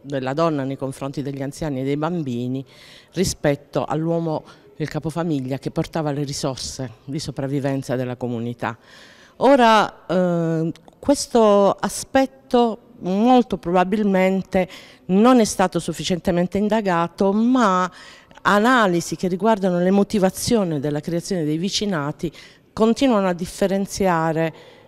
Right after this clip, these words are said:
la, il comportamento degli uomini molto più orientato al risparmio energetico, alla razionalità economica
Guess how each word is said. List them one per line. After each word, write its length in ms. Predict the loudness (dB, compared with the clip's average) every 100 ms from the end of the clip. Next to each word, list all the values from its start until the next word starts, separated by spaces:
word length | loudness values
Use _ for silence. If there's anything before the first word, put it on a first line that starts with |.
| _
la, 540 | -2 4 4 4 2 0
il 120 | -2
comportamento 960 | 0 -2 -2 0 2 2 0 0 2 2
degli 220 | 0 0
uomini 580 | 4 4 4 2 0 -2 0
molto 480 | 4 6 4 2 -2
più 200 | 2 2
orientato 760 | 2 0 -2 0 0 0 0
al 80 | -2
risparmio 440 | -2 -6 -6 -4 -2
energetico, 960 | -2 -4 -4 -2 -2 -4 -8 -4 -4 -4 -20 -2
alla 240 | 2 2
razionalità 840 | 2 0 -2 -4 -2 -2 -2 0 0
economica 960 | 0 -2 -2 -2 -4 -6 -8 -6 -6